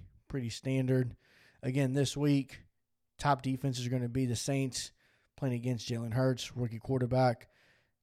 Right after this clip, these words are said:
Saints play pretty good defense. You got the Seahawks, who are playing against the Jets. Whoever plays against the Jets, you start that defense no matter what.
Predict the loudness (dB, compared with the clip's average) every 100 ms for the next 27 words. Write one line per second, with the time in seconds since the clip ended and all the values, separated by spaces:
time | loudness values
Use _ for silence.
0 | _ -4 -2 -2 -4 -4 -2 -2 -2 -2
1 | -2 -2 -2 -4 -10 -14 _ _ _ -2
2 | -2 -2 0 4 6 4 0 -10 -12 -8
3 | -2 0 0 -2 -4 -4 -2 -2 -4 -8
4 | _ _ _ -6 -4 -4 -6 -8 -6 -6
5 | -6 -6 -6 -6 -6 -4 -4 -4 -6 -6
6 | -4 -6 -6 -12 _ _ _ _ _ -4
7 | -2 0 -2 -2 2 4 4